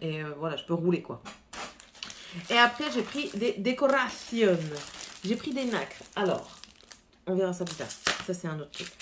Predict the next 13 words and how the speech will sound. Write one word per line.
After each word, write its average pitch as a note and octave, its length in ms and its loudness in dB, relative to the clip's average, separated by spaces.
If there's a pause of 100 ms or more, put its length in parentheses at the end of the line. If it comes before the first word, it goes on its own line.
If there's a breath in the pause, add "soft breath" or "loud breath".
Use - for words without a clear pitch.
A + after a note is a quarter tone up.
(880 loud breath)
J'ai A3 180 0
pris F4 180 4
des D#4+ 140 2
nacres. D4 400 0
Ici, A3 260 -2
c'est - 100 -2
des G#3+ 140 0
nacres C4 280 0
un G#3 60 2
petit G3 220 -2
peu G#3 120 2
plus G3 200 -2
foncés. F3+ 600 0